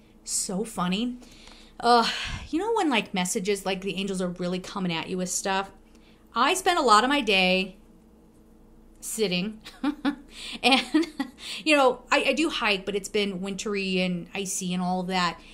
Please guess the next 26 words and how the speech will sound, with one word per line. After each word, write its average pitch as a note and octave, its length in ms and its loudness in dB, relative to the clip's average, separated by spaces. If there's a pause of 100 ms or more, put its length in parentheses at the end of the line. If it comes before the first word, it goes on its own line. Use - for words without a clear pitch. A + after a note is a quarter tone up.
(320)
and A#3 260 0
so A#3+ 260 4
I G#3 60 2
haven't E4 520 -4 (560)
really A3 340 -2
been G3+ 460 -2 (100)
working G3 400 -4
out F3 220 -2
as G3 160 -4
much E3 560 -4
as G3 100 -4
I G3 80 0
do F3 180 -4
when F#3 140 -2
the G#3+ 80 -4
weather's G4 320 0
nice. - 440 -8 (720)
And, C#4+ 480 2
uh, B3 460 6 (340)
it D4+ 160 -2
was F#4 160 0
occurring D4+ 380 0
to C#4+ 120 0
me, C4 180 2
like, G3 280 2 (280)
"Ooh, E3+ 380 0